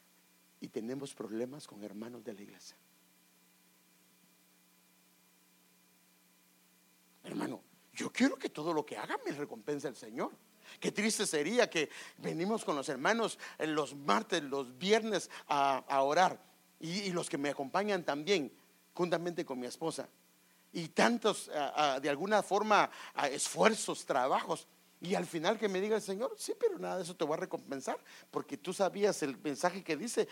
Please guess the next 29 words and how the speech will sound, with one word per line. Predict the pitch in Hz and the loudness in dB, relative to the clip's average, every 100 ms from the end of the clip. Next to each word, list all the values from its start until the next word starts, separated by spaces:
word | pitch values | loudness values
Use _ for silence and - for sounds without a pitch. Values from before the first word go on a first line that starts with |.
| - - | -6 -8
que | 156 | -6
por | 143 | -4
qué | - | -2
no | 160 | 0
dejaste | 175 160 170 180 | 0 -2 -4 -4
tu | 139 | -4
ofrenda | 151 190 | -2 -4
y | 202 | -4
te | 139 | -6
fuiste | - 151 175 | -6 -2 0
a | |
reconciliar | 147 131 120 147 | 0 -4 -2 -2
con | 175 | -2
el | 156 | -4
pastor | - 117 - 214 226 - - | -4 -4 0 2 0 -8 -6
o | 139 | -4
con | 143 | -4
la | 120 | -6
pastora | - - - 233 254 196 | -8 -6 4 6 6 4
o | 147 143 | 0 -2
con | 143 135 | -2 -2
el | 131 | -4
hermano | 123 135 190 196 | -2 2 2 4
tal | 175 262 | 4 2
que | 269 | 2
sabías | 147 113 117 240 - | -8 -8 -2 0 0
que | 143 | -2
tenías | 131 147 151 | -2 -2 -4
problemas". | - 127 113 104 | -6 -6 -6 -10